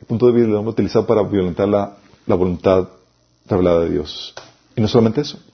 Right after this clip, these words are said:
para que el hombre traicione su con-, su convicción personal. El hombre sabe cuándo hace las cosas por convicción y cuándo las hace por manipulación. Cuando lo hace por impu-, manipulación,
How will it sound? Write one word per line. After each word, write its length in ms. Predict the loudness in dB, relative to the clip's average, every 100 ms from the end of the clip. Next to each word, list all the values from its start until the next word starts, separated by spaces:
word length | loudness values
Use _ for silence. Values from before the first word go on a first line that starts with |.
| _ _ _ _ _ _ _ _ _ _ _
para 160 | -2 0
que 60 |
el 60 | 2
hombre 160 | 2 0
traicione 360 | -4 -4 -4
su 120 | -4
con-, 180 | -6 -10 -8
su 240 | -6 -4
convicción 400 | -4 -6 -4 -4
personal. 360 | -4 -4 -6 -8 -14 _ _ _ _ _ _ _ _ _ _ _ -20 -20 -20 -20 -20 -20 -20 -20 -20 -20 -20 -20 _ -4 2 2 2 -2 -8 -16 _ _ _ _ 4
El 140 | 6
hombre 200 | 6 4
sabe 300 | 2 2 2
cuándo 220 | 0 -4
hace 160 | -4 -6
las 80 | -6
cosas 180 | -8
por 140 | -10 -12
convicción 480 | -12 -12 -14 -16 -16 -20 _ _ _ _ _ _ _ _ _ _ _ _ 0
y 100 | 2
cuándo 280 | 2 2
las 100 | 2
hace 140 | -2 -4
por 160 | -4
manipulación. 600 | -6 -6 -8 -10 -12 -16 -20 _ _ _ _ 2
Cuando 200 | 6 6
lo 40 |
hace 80 | 6
por 120 | 4
impu-, 260 | 2 0 0
manipulación, 760 | 2 2 2 2 0 -6